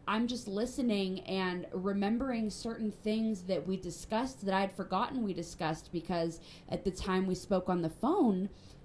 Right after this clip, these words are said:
I pulled away certain things from our conversation. And I think that that always happens. We resonate with certain things so strongly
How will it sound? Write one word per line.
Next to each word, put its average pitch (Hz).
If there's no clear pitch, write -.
I 208
pulled 220
away 185
certain 175
things 170
from 180
our 165
conversation. 156
And 160
I 180
think 202
that 190
that 170
always 170
happens. 185
We 175
resonate 165
with 165
certain 170
things 165
so 170
strongly 175